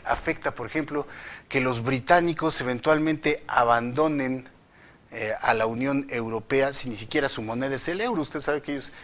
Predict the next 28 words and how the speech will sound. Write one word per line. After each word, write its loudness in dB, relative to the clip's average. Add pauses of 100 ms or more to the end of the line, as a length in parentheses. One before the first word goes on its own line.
(160)
están 2
en -6
la -4
Unión -4
Europea, 0
han -4
estado -2
en -6
la -10
Unión -10
Europea, -4
pero -6
no -2
adoptaron 0
el -6
euro -4
como -8
moneda, -4
ellos -4
siguen -6
usando -8 (420)
su -10
propia, -2 (460)
eh, -2
libra. 8
Bueno, 0
pues, 4
eh, -2